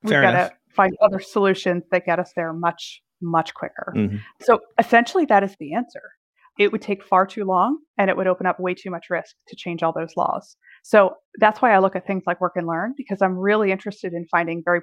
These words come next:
Speaker 1: practical solutions, 'cause I, I don't disagree with you. Like, I'm a C P A, I lived this. I know I got really great stuff from a great accounting education, and then I got really great stuff from my on-the-job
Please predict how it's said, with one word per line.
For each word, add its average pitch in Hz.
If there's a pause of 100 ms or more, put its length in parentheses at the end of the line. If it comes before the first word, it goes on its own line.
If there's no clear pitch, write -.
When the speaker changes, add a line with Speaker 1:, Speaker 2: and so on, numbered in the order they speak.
(100)
Speaker 1:
practical 190
solutions, 254 (220)
'cause 269
I, 269
I 240
don't 277
disagree 262
with 403
you. -
Like, 190 (120)
I'm 208
a 208
C 240
P 208
A, 220
I 185
lived 170 (180)
this. - (460)
I 226
know 196
I 202
got 190 (100)
really 196
great 208
stuff 226
from 180
a 156
great 175
accounting 180
education, 202
and 196
then 202
I 208
got 180
really 180
great 170
stuff 180 (100)
from 175
my 165 (180)
on-the-job 175